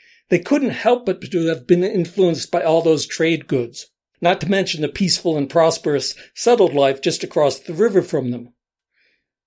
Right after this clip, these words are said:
So that many of them, in effect, were wannabe Romans. And as the West declined, it was only too happy to hire many of them as mercenary soldiers and the like,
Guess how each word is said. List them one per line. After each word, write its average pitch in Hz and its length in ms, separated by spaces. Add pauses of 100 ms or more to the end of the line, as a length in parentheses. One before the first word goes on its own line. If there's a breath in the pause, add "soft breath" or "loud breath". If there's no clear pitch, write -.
So - 200
that 202 220
many 247 320
of 151 140
them, 135 300
in 190 120
effect, 202 560 (180)
were 175 160
wannabe 160 520
Romans. 123 560 (1000)
And 180 140
as 185 160
the 180 100
West 254 340
declined, 180 480
it 175 60
was 147 140
only 196 280
too 254 200
happy 180 400
to 135 100
hire 170 340
many 175 280
of 131 120
them 147 140
as 127 180
mercenary 156 520
soldiers 143 520
and 127 140
the 123 40
like, 120 460